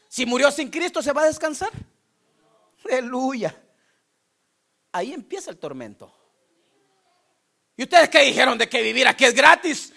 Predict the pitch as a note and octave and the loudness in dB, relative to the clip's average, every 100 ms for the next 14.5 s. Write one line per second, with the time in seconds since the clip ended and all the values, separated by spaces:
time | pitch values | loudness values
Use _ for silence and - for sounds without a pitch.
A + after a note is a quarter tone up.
0 | _ B3+ B3+ D#4 A4 A#4+ G#4 D#4+ - D4 | _ -4 4 6 6 6 6 6 6 2
1 | C#4 C#4 E4+ E4 E4 F4 D#4 C4 F#4 F4+ | 2 2 2 6 8 8 4 4 6 6
2 | D#4 D#4 D#4+ C#4+ D4 C4+ E4+ F4 A#3+ - | 4 2 0 0 0 4 4 4 0 -4
3 | - - - E4 - C4+ - E4 E4 D#4 | -6 8 10 10 6 -2 2 4 4 6
4 | G4+ F#4 - - D4 F#4+ D4+ C4+ B3 A#3+ | 8 8 6 -8 0 2 2 2 2 2
5 | B3 C#4 G3+ C#3+ - - - _ _ _ | 4 4 4 -4 -8 -16 -20 _ _ _
6 | _ _ _ _ _ _ _ _ _ _ | _ _ _ _ _ _ _ _ _ _
7 | _ _ _ _ _ - F#4 F#4 B3 C4 | _ _ _ _ _ 6 8 8 2 -2
8 | - A#3 A3 C#4 - - B3 B3 G3 A3 | -4 -8 -4 -6 -6 -8 -6 -6 -6 -4
9 | A#3 G3 D3+ - - - - D4+ G3+ E3+ | -4 -4 -6 -8 6 10 10 6 -2 -6
10 | _ - C#4 C4 B3 - C#4+ G#3 D3 - | _ -4 -2 -2 -4 -6 -4 -4 -6 -8
11 | - _ G4+ G4+ G4 F#4 C4+ C4 C#4+ C#4+ | -20 _ 10 12 12 10 4 2 2 4
12 | C#4+ - - C#4 B3+ A#3 A#3 - G#3 B3 | 2 0 2 4 4 2 -2 -2 4 4
13 | A#3+ A#3 A3 A3+ A#3 A#3+ A#3 B3 D#4+ F4+ | 4 2 2 2 2 2 2 4 4 2
14 | B3+ G#3 A#3+ G#3 | 2 2 2 2